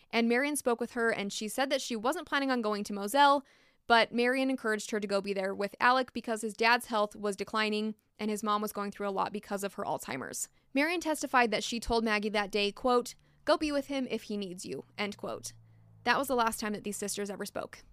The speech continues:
Marion testified that she was surprised to hear that Maggie hadn't gone with Alec to his mom's house, since that was kind of the reason that she went to Moselle that night, as far as Marion knew.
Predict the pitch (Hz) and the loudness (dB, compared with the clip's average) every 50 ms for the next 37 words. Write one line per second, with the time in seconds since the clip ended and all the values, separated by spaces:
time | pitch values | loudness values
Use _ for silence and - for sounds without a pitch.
0 | _ _ 262 294 359 415 440 403 - - 349 330 - 339 - 302 294 247 233 233 | _ _ 0 0 2 2 0 -2 -2 -2 -2 -2 -2 0 2 2 2 2 0 -2
1 | - - 247 226 220 - 233 - - - 277 311 339 - - 262 - - 254 247 | -2 -2 -2 -2 -2 -2 -6 -6 0 2 2 2 2 -2 -6 -6 -2 0 2 2
2 | 226 202 196 208 208 214 220 208 214 214 202 - - - 190 220 285 311 - 269 | 2 0 0 2 4 4 4 2 0 -6 -10 -8 -6 -2 -2 -2 -2 2 4 4
3 | 277 294 311 320 - - - 262 277 302 294 - - 302 302 277 277 294 294 294 | 6 6 4 0 2 4 6 6 6 4 2 -2 -4 -4 -4 0 2 2 2 2
4 | 294 - 311 302 311 330 - - - _ - - _ _ _ - - 262 247 - | 2 2 4 4 4 4 2 -4 -10 _ -20 -20 _ _ _ -2 -2 -2 0 4
5 | 247 254 269 240 285 269 240 - - 233 233 240 233 208 214 202 214 220 220 214 | 4 4 6 4 2 0 -2 0 2 2 4 4 2 2 0 0 -2 -2 -2 -2
6 | 214 214 170 - - - 214 196 214 208 214 - 214 214 208 196 202 196 196 190 | -2 -4 -4 -4 -6 -6 -4 -4 -4 -4 -4 -4 -4 -4 -4 -2 -2 -2 -2 -2
7 | 190 196 - _ _ - 196 208 196 196 - 190 196 160 95 - - - - _ | -4 -6 -10 _ _ -6 0 2 2 2 2 -2 -4 -4 -4 -6 -10 -14 -16 _
8 | _ _ _ _ - 214 202 - - 214 208 208 202 220 208 202 196 185 180 175 | _ _ _ _ -4 -4 0 4 4 4 4 4 2 0 -2 -2 -4 -4 -6 -8
9 | 180 170 123 90 92 | -8 -8 -8 -10 -12